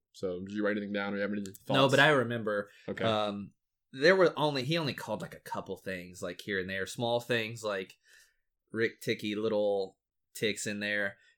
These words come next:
Speaker 2: And then at the end of the tape, Jeff Prospery said the words, "Most mature and cleanest Crown percussion section I've ever adjudicated." And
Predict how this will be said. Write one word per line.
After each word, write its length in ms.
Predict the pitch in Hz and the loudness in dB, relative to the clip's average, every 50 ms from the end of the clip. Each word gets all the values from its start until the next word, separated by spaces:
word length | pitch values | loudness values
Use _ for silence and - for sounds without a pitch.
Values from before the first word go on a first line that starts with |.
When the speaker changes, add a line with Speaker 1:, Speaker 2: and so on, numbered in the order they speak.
| _ _ - | _ _ -4
Speaker 2:
And 200 | 120 120 117 113 | -2 -2 0 -2
then 180 | 117 117 113 | -2 0 0
at 180 | 113 113 104 - | 0 0 0 0
the 260 | 120 110 104 - - | -2 -4 -2 -2 0
end 340 | 123 135 147 151 160 160 151 147 - - | 2 4 4 4 4 2 0 0 0 2
of 240 | 117 123 120 113 117 | 2 2 2 0 -2
the 180 | 117 113 110 110 | -6 -6 -6 -6
tape, 440 | - - 123 104 95 92 90 - - - - _ _ _ _ _ _ - | -2 0 2 2 2 0 -2 -6 -12 -20 -20 _ _ _ _ _ _ -4
Jeff 300 | - 113 107 104 - - | -2 -2 -2 -2 -4 -4
Prospery 520 | - 107 101 101 - - 101 98 92 95 | -4 -4 -4 -4 -4 -2 -2 -2 -2 -2
said 320 | - - - 104 101 95 92 | -4 -4 -4 -2 -2 -2 -2
the 100 | 104 101 | -4 -2
words, 540 | 98 98 95 95 90 90 90 - - - - _ - _ _ _ _ _ _ _ _ _ _ _ _ _ _ _ _ _ _ _ _ _ _ _ _ _ | -2 -2 -2 -2 -2 -4 -8 -10 -12 -14 -16 _ -20 _ _ _ _ _ _ _ _ _ _ _ _ _ _ _ _ _ _ _ _ _ _ _ _ _
"Most 400 | - 117 123 135 156 156 - - | -2 2 4 4 4 4 2 -2
mature 680 | 156 156 151 156 - - 147 127 120 120 120 117 110 - | -2 -2 -2 -2 -2 0 2 4 4 4 4 2 0 -2
and 200 | 104 104 104 107 | -6 -8 -8 -8
cleanest 640 | - - - 135 123 120 113 107 104 104 - - - | -10 -8 -6 -4 -4 -4 -4 -4 -6 -6 -8 -12 -16
Crown 360 | - - - 113 113 117 113 110 | -8 -4 -2 -2 -2 -2 -4 -4
percussion 640 | 123 113 - - 120 107 101 - 110 98 98 90 - | -6 -6 -4 -2 -2 -2 -2 -2 -6 -8 -8 -10 -8
section 540 | - - 95 95 - - 98 95 95 98 - - | -6 -4 -4 -4 -4 -8 -10 -10 -10 -12 -8 -4
I've 260 | 98 98 92 90 - - | -4 -4 -4 -4 -6 -6
ever 320 | 101 104 98 104 104 104 | -4 -4 -2 -2 -4 -4
adjudicated." 800 | 90 92 101 104 107 104 101 98 90 - 101 92 90 92 90 92 101 _ _ _ _ _ _ _ _ _ _ _ - | -4 -6 -6 -6 -4 -4 -4 -4 -6 -6 -6 -6 -4 -6 -8 -10 -12 _ _ _ _ _ _ _ _ _ _ _ -6
And 460 | 147 190 247 220 170 143 131 131 | -4 -2 -2 0 -2 -2 -2 -4